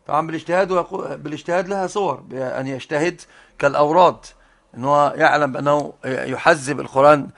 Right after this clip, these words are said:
أحزاباً ولها توقيت معين يعلمه، فيكون هذا بالاجتهاد على أنه لو انتهى من الحزب الفلاني يكون قد بلغ إلى غروب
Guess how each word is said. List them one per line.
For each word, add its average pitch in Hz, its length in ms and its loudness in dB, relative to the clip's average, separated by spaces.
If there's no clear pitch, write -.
أحزاباً 143 640 4
ولها 147 280 6
توقيت 139 420 0
معين 147 340 6
يعلمه، 143 400 0
فيكون 147 760 2
هذا 165 220 2
بالاجتهاد 147 540 0
على 151 160 2
أنه 160 160 0
لو 151 180 -2
انتهى 170 320 6
من 143 100 -4
الحزب 143 340 -6
الفلاني 139 360 0
يكون 151 200 -2
قد 127 200 -4
بلغ 143 280 6
إلى 151 280 4
غروب 135 400 -2